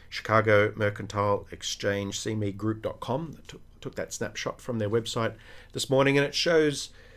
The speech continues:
some of the futures prices available for crude oil. Now, crude oil has monthly expiries, which, which means, uh, there's a price for, it's now November, there's a price for December, there's a price for crude in January, there's a price,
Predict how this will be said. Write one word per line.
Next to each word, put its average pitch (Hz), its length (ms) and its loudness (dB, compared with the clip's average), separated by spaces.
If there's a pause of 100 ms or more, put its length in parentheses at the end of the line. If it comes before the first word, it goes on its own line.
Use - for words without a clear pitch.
(100)
some 165 360 8
of 123 160 6
the 113 100 6
futures 113 480 -4
prices 104 540 0
available 98 760 0
for 101 460 -4
crude 104 280 -2
oil. 131 380 4
Now, 110 120 -6
crude 151 260 0
oil 139 320 2
has 110 340 -6
monthly 117 680 -2
expiries, 113 760 4
which, 123 360 -8
which - 200 -12
means, 151 800 -2 (920)
uh, 107 300 0
there's 113 180 -2
a 120 40 0
price 104 360 2
for, 95 200 -2
it's - 140 -14
now 110 160 0
November, 104 460 -4
there's 104 160 -10
a - 60 -14
price 101 340 0
for 101 380 -2 (460)
December, 104 440 2
there's 90 180 -4
a 92 60 -4
price 98 340 0
for 95 360 -4
crude 90 280 -8
in 90 120 -10
January, 143 500 0
there's 87 180 -10
a - 60 -12
price, - 400 -6